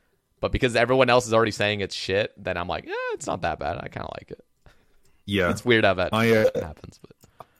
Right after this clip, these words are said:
Speaker 2: I, I have, I have two, like, separate, uh, like,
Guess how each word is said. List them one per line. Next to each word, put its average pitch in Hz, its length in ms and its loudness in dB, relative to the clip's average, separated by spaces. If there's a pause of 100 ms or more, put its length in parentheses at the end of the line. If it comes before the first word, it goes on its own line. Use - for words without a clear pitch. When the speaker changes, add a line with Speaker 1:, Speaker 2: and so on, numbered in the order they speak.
(160)
Speaker 2:
I, 113 220 2
I 110 100 2
have, 117 380 4
I 104 120 0
have 117 140 2
two, 107 760 2 (180)
like, 101 180 -4
separate, - 800 -2 (800)
uh, 87 560 -2 (220)
like, 95 200 -4